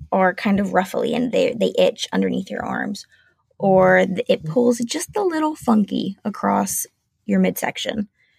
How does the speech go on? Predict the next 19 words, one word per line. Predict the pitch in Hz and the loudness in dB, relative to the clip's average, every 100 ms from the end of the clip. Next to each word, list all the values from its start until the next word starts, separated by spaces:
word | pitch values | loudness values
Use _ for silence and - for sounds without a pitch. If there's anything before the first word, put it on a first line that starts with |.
| _ _ - | _ _ -2
You | 202 | 0
love | 220 233 240 | 4 4 4
the | 262 | 2
shirt. | - 208 196 | 4 2 2
It's | 190 190 | -2 -6
so | - 214 208 | -4 -2 -2
cute | - 233 | 2 4
on | 233 | 6
the | 240 | 4
hanger. | 214 185 185 185 - | 2 2 2 2 2
And | 196 | 2
then | 190 | 2
you | 185 | 2
put | 190 196 | 0 0
it | |
on, | 190 190 | 0 0
you're | 202 | -4
like, | 190 - - | -8 -12 -6
"Um, | 254 254 254 254 247 | -4 0 0 2 2